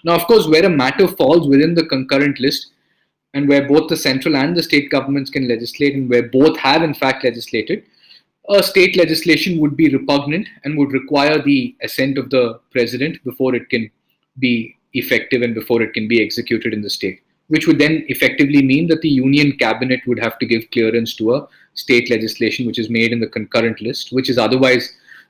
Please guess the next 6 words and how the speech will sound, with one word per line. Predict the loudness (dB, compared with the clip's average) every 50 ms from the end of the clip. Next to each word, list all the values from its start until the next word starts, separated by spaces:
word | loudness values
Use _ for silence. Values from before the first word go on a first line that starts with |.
| _
repugnant | -4 -2 0 0 0 0 0 0 -2 -2 -2 -2
to | 0 2 4
a | 4 4 2 0 -4 -8 -12 _ _ _ _
union, | -6 -2 -2 0 2 2 2 2 0 -2 -4 -6
uh, | -8 -8 -10 -12 -18 _ _ _ _ _ _ _ -2
parliament, | 0 2 2 2 2 0 -2 -4 -6